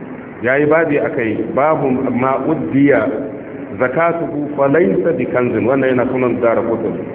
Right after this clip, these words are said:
Al-Imam Abu Dawud yace, "Babul kanzi ma huwa." Menene alkanzu? Menene taska wanda shari'a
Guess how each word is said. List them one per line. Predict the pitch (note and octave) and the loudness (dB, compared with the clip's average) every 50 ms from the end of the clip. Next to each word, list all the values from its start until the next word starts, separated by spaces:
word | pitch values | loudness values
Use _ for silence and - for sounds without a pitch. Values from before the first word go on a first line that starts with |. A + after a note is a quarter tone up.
| - - - - - - - - - | -12 -14 -14 -14 -14 -14 -10 -6 -4
Al-Imam | G#2+ B2 B2+ B2+ D#3+ F3 E3+ D3+ | -2 0 2 2 2 2 2 2
Abu | C3+ B2+ C#3 C#3 | 0 0 0 2
Dawud | D3 D3 D3 C#3+ C#3 | 2 2 4 4 2
yace, | C3+ B2+ C3+ C3+ A#2 G2+ F#2 | 0 0 0 -2 -2 0 0
"Babul | C3 C#3+ D#3 D#3+ D#3 D#3 D3+ C3+ - - - | 2 4 4 2 2 2 0 0 0 -2 -2
kanzi | - E3 E3 E3+ E3+ E3 D3 C#3 B2+ | 0 2 2 4 2 2 2 0 2
ma | A#2+ C3 C3 C3 | 2 2 2 2
huwa." | B2+ B2+ C3 C3+ C#3+ C#3+ B2 C#3 - - - - - - - | 2 2 2 2 4 4 2 2 0 -4 -6 -8 -8 -10 -8
Menene | - G#2 A2+ A#2+ B2 D3 F3 F#3 F#3 E3+ D#3 | -4 -2 0 2 4 4 6 6 6 4 4
alkanzu? | B2+ B2+ B2 - - - D3+ D3+ D3+ - - - - - - - - A2+ | 2 0 -2 -2 -2 0 0 0 0 0 -2 -4 -6 -8 -10 -8 -2 2
Menene | A#2+ B2 B2+ D#3 F#3 F3+ D#3+ C3 - - | 2 4 6 6 6 6 4 4 4 2
taska | C#3 - - C3+ D3+ C3+ A2+ - - - - - - - - - - - - - - - - - | 2 2 0 0 0 0 -2 -2 -6 -10 -10 -12 -12 -14 -14 -14 -14 -14 -14 -14 -14 -14 -8 -4
wanda | B2 C#3+ C#3+ C3+ | 0 0 2 2
shari'a | C#3 C3+ A#2 A#2 D3+ C#3+ C3 A#2 | 2 2 0 2 2 2 2 0